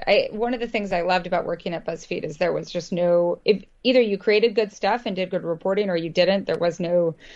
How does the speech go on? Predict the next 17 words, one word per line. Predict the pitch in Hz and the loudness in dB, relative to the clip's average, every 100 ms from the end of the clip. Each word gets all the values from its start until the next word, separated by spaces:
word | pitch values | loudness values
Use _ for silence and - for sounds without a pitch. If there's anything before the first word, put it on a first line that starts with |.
| - - _ _ | -20 -20 _ _
like, | - - | -6 -2
compunction | 208 196 196 185 - 175 | 2 2 2 0 0 0
around, | 165 170 170 165 | 2 2 2 -2
like, | 165 - | -4 -2
"Oh, | - 269 | 4 6
did | 233 214 | 6 4
you | |
go | 220 | 2
to | 220 | 2
Yale?" | 185 - 190 185 185 185 | 2 0 2 2 0 0
or | 180 185 | -2 -6
"Did | 185 196 | -8 -2
you | |
have | 208 180 | 0 0
this | 190 190 | -4 -4
internship?" | 180 196 185 180 180 180 - | -4 -4 -4 -2 -2 -2 -6
whatever. | - 175 185 185 | -4 -2 0 -2